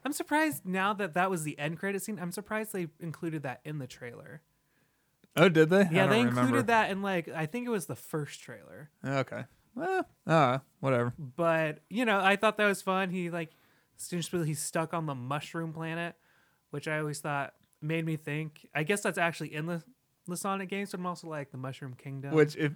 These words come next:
Speaker 2: if they do a sequel to this and Jim Carrey comes back as that character, I could see him just being even more crazy
Speaker 1: Just
Speaker 2: scientist man.
Speaker 1: loony, yeah.
Speaker 2: Like, yeah, I, I, I think we're in for a, a good treat there with what you were talking about earlier.
Speaker 1: Yeah.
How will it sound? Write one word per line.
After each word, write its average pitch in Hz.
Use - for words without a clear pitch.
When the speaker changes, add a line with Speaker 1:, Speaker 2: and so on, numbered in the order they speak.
Speaker 2:
if 139
they 175
do 180
a 165
sequel 170
to 170
this 160
and 123
Jim 131
Carrey 135
comes 120
back 120
as 117
that 120
character, 131
I 123
could 127
see 120
him 117
just -
being 120
even 120
more 117
crazy 120
Speaker 1:
Just 113
Speaker 2:
scientist 117
man. 110
Speaker 1:
loony, 147
yeah. 131
Speaker 2:
Like, 113
yeah, 117
I, 127
I, 165
I 147
think 151
we're 131
in 123
for 117
a, 113
a 120
good 117
treat 120
there 120
with 120
what 123
you 113
were 113
talking 123
about 117
earlier. 135
Speaker 1:
Yeah. 131